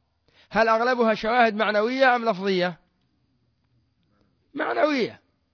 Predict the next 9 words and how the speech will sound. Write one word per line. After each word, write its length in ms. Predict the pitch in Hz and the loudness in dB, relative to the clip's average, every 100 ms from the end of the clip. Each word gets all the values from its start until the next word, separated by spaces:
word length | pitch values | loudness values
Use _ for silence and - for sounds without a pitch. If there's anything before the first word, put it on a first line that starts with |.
| _ _ | _ _
لأن 300 | 226 254 240 | -8 -4 -4
ما 160 | 240 311 | 0 0
كل 260 | 294 285 | 0 -2
حديث 300 | 254 233 359 | -2 -4 -6
عندك 340 | 214 233 233 208 | -8 -8 -8 -6
بلفظ 260 | 233 220 | -4 -4
واحد، 520 | 202 208 214 190 151 113 _ _ _ _ _ _ _ | -6 -6 -4 -4 -8 -20 _ _ _ _ _ _ _
تختلف 400 | 190 - 247 233 | -16 -6 -4 -2
ألفاظه، 500 | 214 196 233 190 131 | -2 0 2 2 0